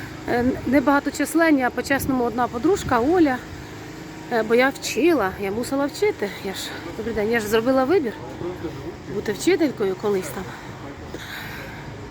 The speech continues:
Ось. І оці параграфи, які я читала і нічого не розуміла, це я тільки зараз, наприклад, вчи-, вчу своїх дітей малолітніх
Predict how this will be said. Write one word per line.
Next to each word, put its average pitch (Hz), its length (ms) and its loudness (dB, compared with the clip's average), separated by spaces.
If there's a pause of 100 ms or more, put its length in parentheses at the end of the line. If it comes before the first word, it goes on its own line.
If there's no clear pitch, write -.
(320)
Ось. 311 480 6 (200)
І 302 360 4 (280)
оці 311 200 2
параграфи, 349 640 2
які 285 240 4
я 277 160 6
читала 294 600 2 (100)
і 349 160 8
нічого 359 600 4
не 302 140 4
розуміла, 269 600 0 (140)
це 285 120 2
я 320 60 6
тільки 320 320 4
зараз, 269 540 4 (560)
наприклад, 262 400 2 (560)
вчи-, - 460 0 (320)
вчу 349 360 8
своїх 302 360 2
дітей 440 380 2 (140)
малолітніх 262 600 4